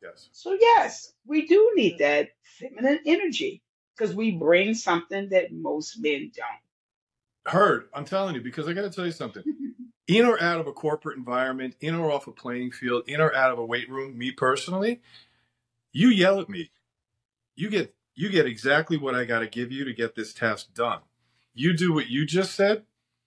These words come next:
Speaker 1: I am gonna die. I'm gonna crawl through mud. I
Speaker 2: <laughs>
Speaker 1: go barbed wire down my back, whatever it takes. You know what I mean?
Speaker 2: Mm-hmm.
Speaker 1: Throws the switch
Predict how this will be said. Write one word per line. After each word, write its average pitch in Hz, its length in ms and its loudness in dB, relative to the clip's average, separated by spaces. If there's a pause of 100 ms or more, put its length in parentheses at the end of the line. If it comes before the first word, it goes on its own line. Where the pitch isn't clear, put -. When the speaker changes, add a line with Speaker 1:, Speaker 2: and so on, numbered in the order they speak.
(560)
Speaker 1:
I 165 160 6
am 196 120 -2
gonna 143 260 -6 (140)
die. 131 480 -2
I'm 139 220 -4
gonna 139 180 -8
crawl 135 360 -8
through 127 260 -14
mud. 127 520 2
I 131 140 2 (260)
Speaker 2:
<laughs> 233 260 -12
Speaker 1:
go 123 200 -6 (200)
barbed 147 340 0
wire 135 380 -4
down 123 300 -6
my 104 180 -4 (100)
back, 143 400 -2
whatever 139 540 -4
it 156 120 -8
takes. 123 560 -6
You 127 120 -8
know 131 60 -2
what 131 100 -2
I 135 40 -6
mean? 143 280 -8 (180)
Speaker 2:
Mm-hmm. 160 580 -2
Speaker 1:
Throws 208 300 4
the 165 80 -6
switch - 800 -6